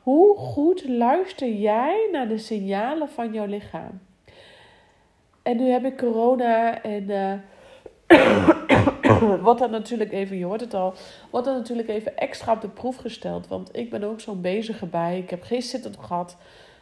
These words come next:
Eh, ik ga het liefst, dender ik graag het liefst door. Het liefst nog, hè, die generator in mij, die dendert eigenlijk het liefst door totdat je het echt niet meer kunt. Nou, mijn lichaam kan dus nu echt niet meer door de corona.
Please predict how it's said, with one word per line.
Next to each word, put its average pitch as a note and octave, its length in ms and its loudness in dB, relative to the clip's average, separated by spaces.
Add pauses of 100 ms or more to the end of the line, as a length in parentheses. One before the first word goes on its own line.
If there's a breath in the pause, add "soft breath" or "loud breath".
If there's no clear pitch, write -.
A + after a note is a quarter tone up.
(160 loud breath)
Eh, F3+ 100 -10 (220)
ik - 100 -12
ga - 120 -16
het G3+ 100 -10
liefst, A3+ 300 -6
dender A3 380 0
ik G#3 180 -4
graag G#3+ 420 -6
het - 100 -18
liefst G3 280 -10
door. F#3+ 500 2 (880)
Het - 140 -12
liefst C4+ 260 -2
nog, A#3 240 -4
hè, G#3+ 160 -2
die A#3 160 -4
generator F#3+ 640 -2
in F3 120 0
mij, E3+ 220 -4
die F3 160 -12
dendert G3 460 -6
eigenlijk F#3+ 340 -4
het F3 80 -8
liefst A#3 220 -6
door A3 300 -2
totdat A#3 340 -4
je G3 60 -6
het F3 180 -6 (100)
echt E4+ 220 2
niet B3+ 100 -4
meer E3 160 -4
kunt. - 400 -10 (500 loud breath)
Nou, G3+ 180 2
mijn G3+ 140 2
lichaam A3+ 320 0
kan G3+ 200 -4
dus G3 140 -8
nu F#3+ 220 -8
echt G3+ 200 -2
niet F#3+ 140 -8
meer F3 220 -6
door E3+ 100 -6
de E3 80 -8
corona. F#3 580 -8